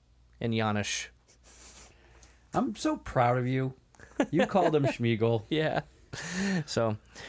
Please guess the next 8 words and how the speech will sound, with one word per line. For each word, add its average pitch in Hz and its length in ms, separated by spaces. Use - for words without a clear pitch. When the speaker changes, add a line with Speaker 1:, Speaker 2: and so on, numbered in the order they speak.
Speaker 1:
Sh-, - 140
<laughs> - 680
well, - 320
okay, 117 200
S-, - 260
Shmuel 147 680
and 107 160
Yanni, 104 500